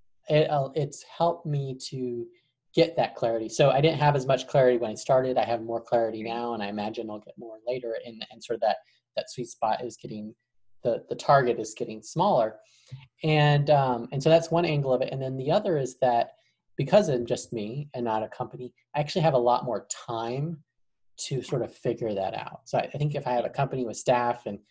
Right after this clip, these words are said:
Speaker 1: you know, there's a lot more on the line, I gotta answer that question a lot quicker, but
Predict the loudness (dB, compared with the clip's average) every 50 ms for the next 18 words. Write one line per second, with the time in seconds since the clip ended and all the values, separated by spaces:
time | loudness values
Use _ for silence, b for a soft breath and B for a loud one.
0 | _ _ _ _ _ -4 0 0 2 2 2 2 4 4 4 2 0 -4 -6 -6
1 | -4 -4 -2 0 0 0 0 -2 -4 -6 -8 b b b b 0 2 2 4 4
2 | 2 0 -2 -2 -2 0 0 0 0 -2 -2 -4 -4 -4 -4 -4 -2 -2 -4 -2
3 | 0 -2 -2 0 -2 -4 -4 -2 -2 -2 -2 -2